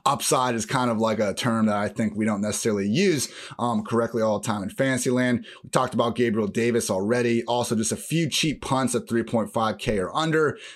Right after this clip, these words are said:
Zay Jones, now that, you know, he actually did miss practice on Wednesday, so keep an eye on that. But Zay Jones at three point five K has been getting the targets because defenses finally snapped and were like, "All right,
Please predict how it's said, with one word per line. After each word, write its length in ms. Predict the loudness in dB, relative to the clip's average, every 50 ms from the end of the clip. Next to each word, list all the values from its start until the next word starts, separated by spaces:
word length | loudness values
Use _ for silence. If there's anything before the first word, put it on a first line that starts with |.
| -10 0
Zay 200 | 2 4 4 4
Jones, 520 | 4 4 2 2 2 0 -2 -4 -6 -6 -2
now 220 | 0 0 2 2
that, 340 | 2 2 2 2 0 -2 -4 -6
you 140 | -2 -2 -2
know, 80 | -2 -2 -4
he 220 | -2 0 2 2 2
actually 300 | 2 0 0 0 0 0
did 220 | 2 2 2 2
miss 160 | 2 0 0
practice 400 | -2 -2 0 0 0 -2 -2 -2
on 140 | 2 2 4
Wednesday, 280 | 4 4 2 2 0 0
so 100 | -2 0
keep 220 | 0 0 0 2
an 80 | 2 2
eye 140 | 4 4 4
on 140 | 2 2
that. 220 | 2 2 2 0 0
But 100 | -2 0
Zay 200 | 0 2 2 2
Jones 440 | 2 2 2 2 2 0 0 -2 -10 -18 -20 -16 -6 -6
at 160 | -6 -2 2
three 160 | 2 2 2
point 260 | 2 0 -2 -2 0
five 240 | 0 0 0 0 0
K 200 | 0 0 2 2
has 120 | 2 0 0
been 100 | -2 -2
getting 240 | 0 0 0 0
the 60 | -2 -2
targets 460 | -2 0 0 0 2 0 -2 -4 -4
because 320 | -6 -4 -2 -2 -2 -2
defenses 580 | -2 -2 -2 0 0 -2 -2 -2 -4 -6 -8 -2
finally 400 | 0 0 0 2 2 0 0 0
snapped 400 | -2 -2 -2 -2 -2 -2 -2 -2
and 80 | -4 -2
were 60 | -2
like, 160 | -4 -4 -2
"All 100 | 0 0
right, 200 | 2 0 -2 -4